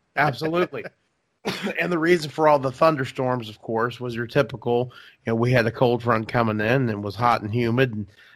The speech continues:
uh, I'm no meteorologist, but, uh, pretty sure when those two things combined, you get a lot of turbulent weather.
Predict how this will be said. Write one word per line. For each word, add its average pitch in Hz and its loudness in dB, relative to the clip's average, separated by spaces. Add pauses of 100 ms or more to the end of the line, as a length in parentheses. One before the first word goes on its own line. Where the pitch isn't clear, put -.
(140)
uh, 110 2
I'm 120 4
no 117 4
meteorologist, 113 2
but, 113 -12
uh, 110 0
pretty 120 -4
sure 120 0
when 113 -2
those 120 0
two 127 -2
things 120 -2
combined, 139 4
you 123 -6
get 123 -4
a - -4
lot 120 2
of 113 -12
turbulent 127 2
weather. 139 2